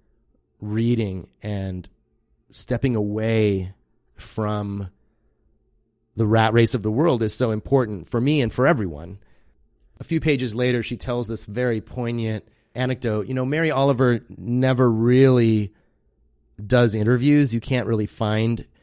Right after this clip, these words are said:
interviews with her, and she's very quiet about her personal life. You have to deduce her personal life from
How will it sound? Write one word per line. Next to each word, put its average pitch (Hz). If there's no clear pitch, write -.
interviews 123
with 123
her, 131
and 117
she's 107
very 117
quiet 113
about 110
her 110
personal 110
life. 110
You 127
have 139
to 135
deduce 113
her 127
personal 120
life 107
from 104